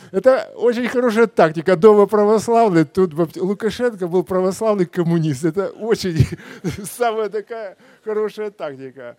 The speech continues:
Ну хорошо, Ян, я вообще думал, что ты в диспуте. Кто участвовал? Хорошо, садись. А кому приходилось дискутировать с православным священником? Поднимите руку. Ну, я старших не спрашиваю.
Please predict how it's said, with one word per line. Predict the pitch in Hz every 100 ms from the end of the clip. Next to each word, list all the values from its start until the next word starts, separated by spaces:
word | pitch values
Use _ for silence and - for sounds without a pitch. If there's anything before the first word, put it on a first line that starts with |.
| _ _ _
Ну | 185
хорошо, | 214 262 240 226
Ян, | 208 175 165
я | 220
вообще | 202 240
думал, | 185 220 208
что | 180 208
ты | - 202
в |
диспуте. | 165 269 247 - 165 151
Кто | - 294
участвовал? | 285 269 254 254 208
Хорошо, | - 226 180
садись. | - 175 135 _ _ _ - _ _ _ _ _ 78 - 71 - _ - _ _
А | 175 208
кому | 247 320 359
приходилось | 311 277 277 247 302 240
дискутировать | 180 269 - 285 214 285 311 247 196
с | -
православным | 196 190 160 165 156 147
священником? | 143 139 156 135 131 113
Поднимите | 147 165 143 127
руку. | 117 117 147 _ _ _ _ _ _ _ _ _ _ _ _ _ _ _ _ _ _
Ну, | 156
я | 208
старших | - 202 143 160 _ _ _
не | - 151 165
спрашиваю. | 147 220 240 165 143 117 104